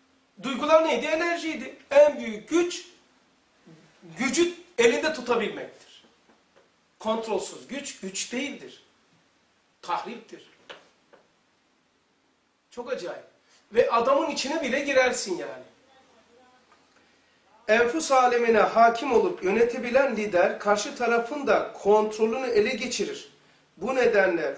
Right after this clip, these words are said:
ruhsal lider, kendi duygularında güçlü kontrollere, kontrollere sahip kişilerdir. Yani ruhsal liderler var ya, ustad gibi.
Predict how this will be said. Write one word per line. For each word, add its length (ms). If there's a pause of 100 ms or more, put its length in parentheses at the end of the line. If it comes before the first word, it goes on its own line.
ruhsal 560
lider, 460 (160)
kendi 460
duygularında 960
güçlü 500
kontrollere, 880 (380)
kontrollere 600
sahip 380 (340)
kişilerdir. 760 (260)
Yani 360 (600)
ruhsal 540
liderler 440
var 160
ya, 100
ustad 440
gibi. 280